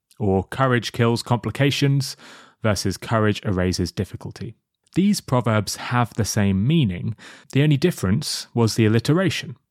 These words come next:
Participants were shown ten proverbs, five from each list, and were then asked to rate how believable each was on a nine-point scale. Turns out the alliterating proverbs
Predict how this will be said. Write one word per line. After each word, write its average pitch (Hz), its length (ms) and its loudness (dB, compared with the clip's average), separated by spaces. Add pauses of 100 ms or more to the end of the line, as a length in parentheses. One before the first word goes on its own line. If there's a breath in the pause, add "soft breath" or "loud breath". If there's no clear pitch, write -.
(280)
Participants 143 540 -2
were 127 80 2
shown 127 380 2 (260 loud breath)
ten 156 280 2
proverbs, 98 680 -8
five 135 520 4
from 110 240 0
each 107 320 -2
list, 104 400 -4
and 110 120 -2
were 117 100 2
then 160 260 2
asked 127 320 0
to 120 60 -2
rate 117 260 0
how 120 160 0
believable 120 840 0 (260 loud breath)
each 120 280 -4
was 104 220 0
on 104 160 0
a 95 60 4
nine-point 95 680 0
scale. 110 460 -6 (420)
Turns 101 260 -2
out 185 240 2
the 120 120 2
alliterating 139 520 2
proverbs 107 560 -2